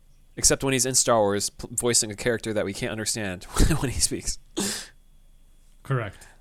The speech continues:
Speaker 1: Um, he is Ghost Dog. He, he's, he's, he's great. Uh,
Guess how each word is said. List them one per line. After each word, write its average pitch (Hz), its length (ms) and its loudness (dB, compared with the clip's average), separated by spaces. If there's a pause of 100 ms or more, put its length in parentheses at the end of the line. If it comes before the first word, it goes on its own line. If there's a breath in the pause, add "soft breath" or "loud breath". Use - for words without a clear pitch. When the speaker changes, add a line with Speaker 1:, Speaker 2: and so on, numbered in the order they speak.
Speaker 1:
Um, 92 340 -4 (280)
he 120 160 -2
is 123 100 4
Ghost 104 260 0
Dog. 69 320 -8
He, 92 280 -10
he's, 104 220 -8
he's, 101 380 -8
he's 113 380 -4
great. 87 300 -6 (600 loud breath)
Uh, 92 420 -2